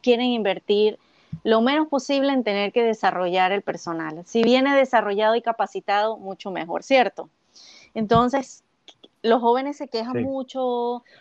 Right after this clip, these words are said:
Speaker 1: o que tienen pocas oportunidades, o que tienen que trabajar de cosas que n-, no les gusta. Lo número uno, cuando estén preparando su hoja de vida,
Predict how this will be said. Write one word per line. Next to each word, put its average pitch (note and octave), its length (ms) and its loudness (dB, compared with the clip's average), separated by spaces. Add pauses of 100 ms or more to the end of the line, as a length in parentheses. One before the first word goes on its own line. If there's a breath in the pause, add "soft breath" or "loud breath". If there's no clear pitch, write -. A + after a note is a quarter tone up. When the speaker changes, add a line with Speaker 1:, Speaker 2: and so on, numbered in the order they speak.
(140 soft breath)
Speaker 1:
o A3+ 280 -4
que B3+ 160 -2
tienen B3+ 360 -4
pocas B3+ 300 -4
oportunidades, A#3 1300 -2
o A3 80 -2
que G#3+ 120 -4
tienen A#3 280 -4
que A#3 120 0
trabajar G#3 400 0
de A3 100 -2
cosas A3 340 -4
que G#3+ 120 -14
n-, G#3 320 -16
no A3 220 -10
les A3+ 180 -4
gusta. A3 640 0 (440 loud breath)
Lo A#3 180 2
número D#4 420 4
uno, F4 440 0 (100)
cuando G#3 280 -2
estén A#3+ 260 -4
preparando A#3+ 500 -2
su G3 200 -2
hoja A3+ 260 -2
de G3+ 120 -2
vida, D4 280 -2